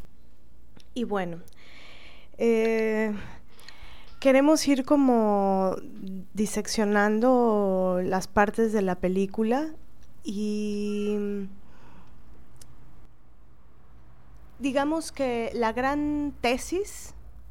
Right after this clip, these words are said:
¿no? de, de esta película es las niñas y los niños pueden mentir cuando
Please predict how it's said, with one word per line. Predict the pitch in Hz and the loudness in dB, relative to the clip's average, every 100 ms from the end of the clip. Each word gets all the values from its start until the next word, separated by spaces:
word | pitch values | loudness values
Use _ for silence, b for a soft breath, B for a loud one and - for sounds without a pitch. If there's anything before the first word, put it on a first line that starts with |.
| - - - - | -14 -14 -14 -8
¿no? | 233 277 381 | -6 -6 -6
de, | 226 214 202 196 196 196 196 | -6 -4 -4 -6 -6 -6 -4
de | 208 | -2
esta | 214 214 240 - | -4 -4 -8 -4
película | 214 214 - 240 240 233 - | -4 -4 -6 -6 -2 -4 -4
es | 214 220 269 - - b b b b b b b - - - - - - - - - | -4 -2 -2 -6 -14 b b b b b b b -16 -16 -16 -16 -16 -16 -16 -16 -8
las | 262 226 226 | 0 0 2
niñas | 294 320 254 254 330 - - - - - | 0 0 0 -2 -6 -12 -14 -16 -16 -12
y | 240 | -6
los | 214 208 226 | -4 -4 -2
niños | 247 254 262 349 - - - - b b b - - - - - - - - - - | 0 0 -2 -4 -10 -16 -16 -16 b b b -16 -16 -16 -16 -16 -16 -16 -16 -16 6
pueden | 262 247 240 240 | 8 8 6 0
mentir | 208 208 196 220 247 - - - - - | -2 -4 -4 -2 -2 -6 -14 -16 -14 0
cuando | 233 226 226 233 240 | 2 2 2 0 -2